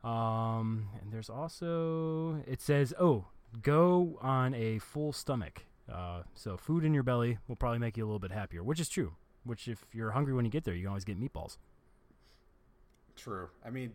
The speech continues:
Speaker 2: being hangry and trying to do anything productive is just, like,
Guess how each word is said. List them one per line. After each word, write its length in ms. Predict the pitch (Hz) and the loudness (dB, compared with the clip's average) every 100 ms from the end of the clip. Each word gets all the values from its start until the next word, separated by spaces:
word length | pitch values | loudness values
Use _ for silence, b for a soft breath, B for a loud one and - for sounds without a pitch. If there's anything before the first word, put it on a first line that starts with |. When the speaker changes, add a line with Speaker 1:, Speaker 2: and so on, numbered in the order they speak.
| - | -6
Speaker 2:
being 240 | 156 160 | -4 -4
hangry 500 | 123 135 139 131 120 | -4 -6 -4 -4 -4
and 80 | 101 | -6
trying 220 | 127 117 | -8 -8
to 60 | 113 | -8
do 200 | 107 104 | -8 -8
anything 380 | 104 110 120 113 | -8 -10 -12 -12
productive 560 | 123 120 117 120 104 101 | -10 -10 -10 -10 -12 -12
is 160 | 95 | -12
just, 260 | 101 95 107 | -14 -14 -14
like, 160 | 87 | -16